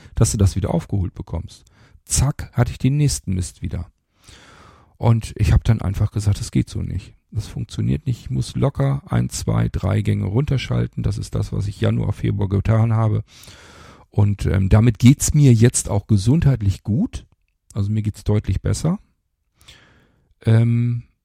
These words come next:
aber ich komme eben natürlich noch langsamer voran. Das ist der Grund, weil der dahinter steckt, dass, äh, diejenigen unter euch, die Molinos bestellt haben, Molino V drei,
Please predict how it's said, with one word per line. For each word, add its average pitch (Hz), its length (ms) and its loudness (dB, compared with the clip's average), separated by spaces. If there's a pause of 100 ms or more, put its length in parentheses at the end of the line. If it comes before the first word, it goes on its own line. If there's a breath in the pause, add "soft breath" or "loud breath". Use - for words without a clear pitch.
(160)
aber 87 240 4
ich 98 120 0
komme 95 220 -4
eben 98 140 -2
natürlich 104 420 -4
noch 117 220 -2
langsamer 95 500 -6
voran. 78 420 -12 (380)
Das 101 200 -4
ist - 160 -8
der 104 80 0
Grund, 110 400 -2
weil 104 100 0
der 101 160 -2
dahinter 113 360 2
steckt, - 380 -6 (600 loud breath)
dass, - 480 -2 (260)
äh, 92 220 -2
diejenigen 120 580 0
unter 98 260 -4
euch, - 160 -4
die 110 120 -6
Molinos 101 540 -2
bestellt - 580 -2
haben, 113 240 2
Molino 107 380 -4
V 101 220 -4
drei, 98 360 -2